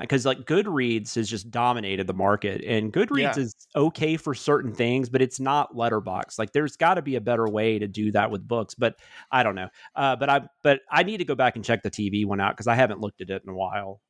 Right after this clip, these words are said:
Speaker 1: Um,
Speaker 2: Yeah, me too. Anyway, uh, if you're a gamer,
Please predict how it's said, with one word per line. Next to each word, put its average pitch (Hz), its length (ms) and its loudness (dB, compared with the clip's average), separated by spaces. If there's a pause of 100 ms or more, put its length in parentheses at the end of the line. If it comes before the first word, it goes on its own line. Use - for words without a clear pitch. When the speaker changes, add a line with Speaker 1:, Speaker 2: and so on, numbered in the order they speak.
(140)
Speaker 1:
Um, 98 320 -2
Speaker 2:
Yeah, 135 320 0
me 139 160 -4
too. - 320 -14 (420)
Anyway, 143 420 0
uh, 143 360 0
if 156 120 -6
you're 196 160 -2
a 190 60 4
gamer, 139 500 0